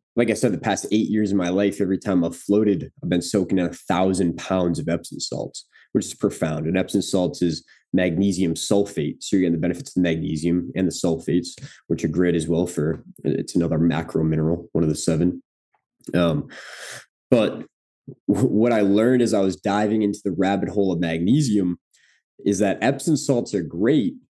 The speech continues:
really the, the main active ingredient there being the magnesium in the Epsom salts.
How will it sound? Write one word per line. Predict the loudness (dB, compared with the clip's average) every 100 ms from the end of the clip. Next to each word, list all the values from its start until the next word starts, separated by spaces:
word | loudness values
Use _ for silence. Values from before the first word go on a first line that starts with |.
| _ _ _ 0
really | 2 2
the, | 0
the | -2 0
main | 2 2
active | 0 -4 -4
ingredient | 0 2 0 2
there | 0
being | 2 0 2
the |
magnesium | 0 -2 0 0 2 0 0
in | 0
the | 0
Epsom | 0 -4
salts. | -4 -2 -4 -4 -12